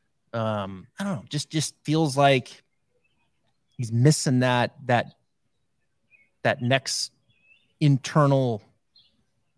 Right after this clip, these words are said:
press the pedal down, "I'm gonna win a major championship. I'm that guy."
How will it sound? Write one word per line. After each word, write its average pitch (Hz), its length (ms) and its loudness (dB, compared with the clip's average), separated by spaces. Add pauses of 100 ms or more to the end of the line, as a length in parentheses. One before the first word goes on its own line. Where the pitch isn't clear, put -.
(300)
press 151 300 2
the - 100 -8
pedal 135 300 0
down, 117 560 -2 (1120)
"I'm 151 120 6
gonna 135 120 4
win 127 180 0
a 123 40 -2
major 123 240 -4
championship. 117 800 -8 (720)
I'm 131 200 2
that 117 200 0
guy." 104 200 -8